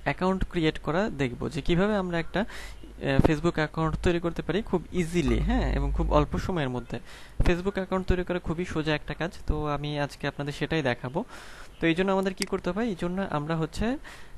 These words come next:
Google-এ গিয়ে, actually Google-এ না, যে কোনো একটা ব্রাউজারে গিয়ে আপনি যে search bar, সেখানে হচ্ছে যদি লেখেন যে create Facebook account, আহ, তাহলে লিখে enter দিলেই দেখবেন যে <clears throat> প্রথমে যেটা আসবে যে sign up for Facebook, এটাতে click করলেই আপনার যে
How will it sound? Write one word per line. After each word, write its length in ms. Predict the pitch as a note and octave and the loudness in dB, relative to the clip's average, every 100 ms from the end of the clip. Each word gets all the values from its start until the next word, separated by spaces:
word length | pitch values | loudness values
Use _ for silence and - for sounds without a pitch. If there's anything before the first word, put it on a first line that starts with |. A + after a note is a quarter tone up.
| - C3 | -8 0
Google-এ 400 | D#3 F3+ G#3 G3+ | 2 4 4 2
গিয়ে, 280 | E3+ C#3 E3+ | 0 0 0
actually 520 | C4+ - E3 G3 F#3 | 0 -6 -4 0 2
Google-এ 320 | E3+ E3+ A#3 | 2 4 2
না, 120 | G#3 | 2
যে 140 | F#3 D3+ | 0 0
কোনো 140 | E3+ | 0
একটা 160 | E3 D#3+ | 0 2
ব্রাউজারে 460 | C3+ C3+ D#3+ F3+ F3 | 4 4 4 0 0
গিয়ে 160 | A3+ A#3+ | 0 0
আপনি 320 | D3 - D3+ | 0 -2 -2
যে 120 | D3+ | -2
search 300 | - C#3 C3+ | 0 -2 0
bar, 100 | - | -4
সেখানে 360 | A3 F3 - D3 | -2 -4 -2 -2
হচ্ছে 260 | D3 - C#3+ | -2 -4 -4
যদি 240 | D3 C#3+ | -2 0
লেখেন 340 | C#3 C3 F3 | -2 -2 -2
যে 100 | F3 E3 | -2 -4
create 340 | D3+ D3 D3+ - | -2 2 4 4
Facebook 180 | C3+ | 2
account, 500 | D3+ F3+ C3 - C3+ | 0 -2 -4 -4 -2
আহ, 1000 | G3 - - - - - - C3+ B2+ B2+ B2+ | -2 -4 -8 -10 -10 -8 0 2 4 2 0
তাহলে 480 | C#3 C#3+ D3 C#3+ C#3 | 0 2 2 2 2
লিখে 280 | C#3 - | -2 0
enter 280 | D3+ C#3+ D3 | -2 0 -2
দিলেই 220 | C#3 D3+ | 0 0
দেখবেন 340 | G#3+ C#3+ C3+ C3+ | 0 0 0 2
যে 140 | C3+ - | 2 4
<clears throat> 260 | F3+ F#3+ - | 6 6 4
প্রথমে 280 | D#3+ E3+ | -2 -2
যেটা 240 | D3+ C#3+ C#3 | -2 0 0
আসবে 240 | B2 E3+ | 0 -2
যে 80 | F#3 - | -4 -4
sign 300 | C#3+ C#3 D3 | -2 0 -2
up 220 | - - | -4 2
for 220 | C3+ B2 | 4 4
Facebook, 300 | - B2 C#3+ G3 | 2 0 -2 -2
এটাতে 280 | C#3+ C#3+ C#3+ | -2 -4 -6
click 220 | - C#3+ - | -6 -6 -2
করলেই 400 | D#3 D3+ F#3+ C4+ - - - - | 0 2 2 2 -6 -14 -14 -8
আপনার 520 | - C3 C#3 E3+ A#3+ | -4 -4 0 2 0
যে 260 | F#3+ C3 B2 | -2 -2 -2